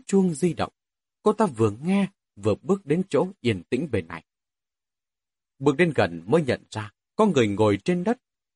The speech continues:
bên cạnh còn có một chiếc ba lô lớn. Hẳn là đến để du lịch. Cô bé kia nhìn cô một cái, hơi quay người sang chỗ khác, nói vào di động.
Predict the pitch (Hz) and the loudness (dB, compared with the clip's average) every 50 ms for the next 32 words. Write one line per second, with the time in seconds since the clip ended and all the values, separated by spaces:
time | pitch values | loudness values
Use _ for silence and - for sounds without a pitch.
0 | _ _ - 196 208 196 190 151 120 120 117 117 - - 127 131 - 220 196 139 | _ _ 0 0 0 2 2 2 2 2 2 2 2 0 0 2 2 0 0 0
1 | 98 98 - - 226 - - 185 180 175 160 156 175 165 151 127 123 139 165 220 | 0 -2 -2 -4 -4 -2 -2 -2 -2 -2 -2 -2 -2 -4 -4 -4 -4 -4 -4 -4
2 | 262 - _ _ _ _ _ _ _ _ _ - - 101 90 87 - _ - 110 | -6 -10 _ _ _ _ _ _ _ _ _ -4 -2 -2 -2 -4 -10 _ -4 -2
3 | 113 117 123 165 220 196 - 87 - - 107 92 80 82 95 90 _ _ _ _ | -2 0 0 0 0 0 -2 -4 -4 -4 -6 -6 -4 -4 -6 -6 _ _ _ _
4 | _ _ _ _ _ _ _ _ _ _ - 135 120 127 143 160 - - 156 143 | _ _ _ _ _ _ _ _ _ _ 2 2 2 2 0 -2 0 0 0 0
5 | 123 98 92 104 104 90 85 87 _ - 185 160 117 92 - _ - 120 120 151 | 0 0 -2 -2 -2 -2 -4 -8 _ -2 0 0 0 -2 -4 _ -10 -12 -10 -10
6 | 208 247 - _ _ _ _ _ _ - 233 226 - 233 214 170 117 110 113 104 | -10 -12 -14 _ _ _ _ _ _ 0 0 2 2 2 2 2 2 2 2 2
7 | 101 - - - 190 190 - - 165 175 - - 226 254 262 _ _ _ _ _ | 2 0 -4 -4 -4 -2 -2 -2 -4 -4 -4 -4 -6 -6 -6 _ _ _ _ _
8 | _ _ _ - 214 156 123 165 220 190 - 98 80 - - 95 87 - 95 - | _ _ _ -2 0 2 2 2 0 -2 -4 -6 -8 -8 -10 -12 -8 -6 -6 -6